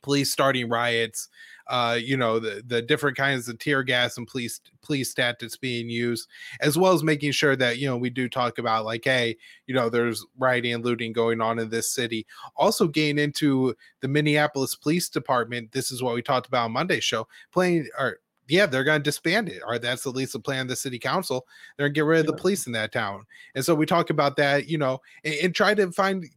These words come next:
Speaker 1: positive things. I know that these are commies that are planning to destroy the police, and they're probably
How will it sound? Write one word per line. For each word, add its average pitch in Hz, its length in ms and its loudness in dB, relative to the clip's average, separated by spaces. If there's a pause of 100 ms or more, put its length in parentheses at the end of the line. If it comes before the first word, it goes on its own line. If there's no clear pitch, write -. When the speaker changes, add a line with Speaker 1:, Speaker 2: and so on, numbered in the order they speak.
Speaker 1:
positive 175 500 2
things. 175 220 0
I 120 140 -2
know 165 240 4
that 160 300 2
these 160 200 -2
are 143 100 0
commies 147 680 -2 (280)
that 110 100 0
are 113 60 0
planning 160 300 -2
to 147 100 -8
destroy 147 400 0
the 139 100 0
police, 135 480 -2 (280)
and 123 80 -8
they're 127 80 -4
probably 160 480 0